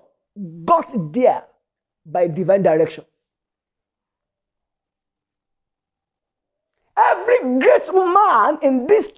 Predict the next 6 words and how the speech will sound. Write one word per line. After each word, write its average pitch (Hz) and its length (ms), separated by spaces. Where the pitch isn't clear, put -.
kingdom 226 520
got 233 460
there 302 340
by 220 240
divine 208 440
direction. 208 440